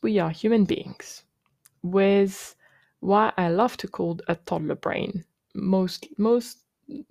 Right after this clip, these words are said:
mostly known as, um, your primal brain or your primitive brain, um, in literature. And to give you an idea, that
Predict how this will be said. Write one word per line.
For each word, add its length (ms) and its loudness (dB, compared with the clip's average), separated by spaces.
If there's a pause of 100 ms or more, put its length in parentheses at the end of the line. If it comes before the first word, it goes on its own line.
(120)
mostly 340 0
known 460 2
as, 440 -2
um, 440 -4 (100)
your 220 -2
primal 460 -2
brain 300 -6
or 80 -4
your 140 -4
primitive 560 -2
brain, 400 0 (640)
um, 600 0 (100)
in 120 4
literature. 680 0 (560)
And 280 8 (200)
to 140 -10
give 240 2
you 80 4
an 80 2
idea, 500 4
that 240 2